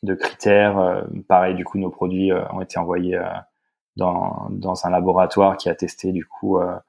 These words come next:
euh, qui a testé du coup, euh, la résistance, euh, et cetera, quoi. Donc, euh, on a mis, parce que finalement, elle, elle a eu l'idée deux mois après la naissance de Romy, donc, euh, c'était, euh, quoi, en avril de deux mille dix-huit,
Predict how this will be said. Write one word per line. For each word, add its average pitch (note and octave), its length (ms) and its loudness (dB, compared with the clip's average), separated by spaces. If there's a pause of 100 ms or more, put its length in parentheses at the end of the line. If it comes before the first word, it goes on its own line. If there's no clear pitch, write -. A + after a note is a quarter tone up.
(520)
euh, F#2 40 -6 (1500)
qui - 120 -10
a - 20 -6
testé - 320 -4
du E2+ 140 -4
coup, F#2+ 260 0
euh, F#2 140 -2
la F#2 140 -2
résistance, F2+ 680 0
euh, G1+ 140 2 (240)
et - 80 -14
cetera, - 400 -6
quoi. - 180 -2
Donc, F#2 260 -10
euh, - 140 -4 (800)
on F#2 180 2
a F2+ 60 4
mis, F#2 560 2 (100)
parce - 140 2
que G2 100 -6
finalement, G2+ 460 6
elle, F2+ 140 4
elle F#2+ 80 4
a F#2 80 6
eu F#2+ 80 4
l'idée G2 280 4
deux G2 120 4
mois G#2 200 6
après - 220 2
la F#2 120 4
naissance F#2 400 -2
de F#2 80 -2
Romy, G2 380 0
donc, F#2+ 240 -8
euh, F#2 340 2 (460)
c'était, - 380 0
euh, F2+ 340 2 (360)
quoi, - 180 -2
en F#2 80 -4
avril F#2+ 420 4
de F#2+ 320 2
deux F#2+ 180 -2
mille F#2 220 -4
dix-huit, G#2 580 2